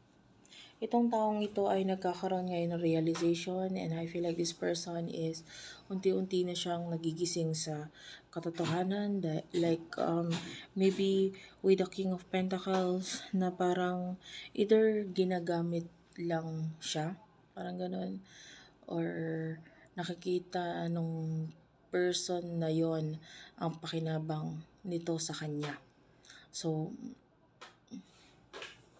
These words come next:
the Ten of Cups,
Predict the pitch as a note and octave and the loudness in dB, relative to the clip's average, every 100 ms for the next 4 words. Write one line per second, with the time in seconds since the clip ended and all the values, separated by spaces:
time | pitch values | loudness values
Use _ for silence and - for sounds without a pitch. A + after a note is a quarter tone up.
0 | - - - - _ - _ - - - | -20 -20 -20 -20 _ -20 _ -18 -18 -20
1 | _ - G3 - G#3 G#3 G#3 G3+ G3 G3 | _ -10 -2 2 4 2 0 0 0 -2
2 | - - - | -6 -6 -6